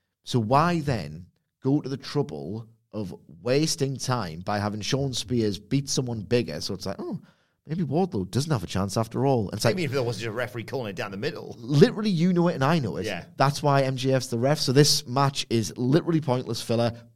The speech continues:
Speaker 1: But, but Sean Spears is such banter that him putting, like, he's got this great eating, smug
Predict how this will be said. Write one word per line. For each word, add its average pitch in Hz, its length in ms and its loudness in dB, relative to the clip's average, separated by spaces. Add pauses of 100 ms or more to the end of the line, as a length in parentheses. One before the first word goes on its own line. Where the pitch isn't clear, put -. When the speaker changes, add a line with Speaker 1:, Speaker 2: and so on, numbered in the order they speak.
(100)
Speaker 1:
But, - 360 4 (1300)
but - 400 0 (340)
Sean 127 280 0
Spears 104 360 0
is 92 80 -2
such - 320 -2
banter 71 460 0 (480)
that 95 200 0
him 123 280 0 (200)
putting, 113 520 -4 (260)
like, 95 100 -10
he's 113 140 -4
got - 180 -4
this - 140 -6
great 117 760 0 (1400)
eating, 113 400 0
smug 117 500 0